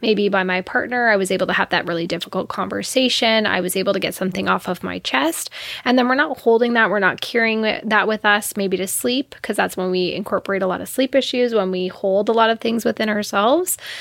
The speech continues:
Um, and just being able to have that release and working through the emotions is so important.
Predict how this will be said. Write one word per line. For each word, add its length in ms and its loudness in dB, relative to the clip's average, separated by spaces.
Um, 420 2
and 220 -2
just 240 0
being 240 2
able 260 2
to 120 -6
have 280 -2
that 180 2
release 460 -2
and 600 0
working 460 0
through 360 2
the 120 4
emotions 480 0
is 140 -4
so 280 0
important. 580 -6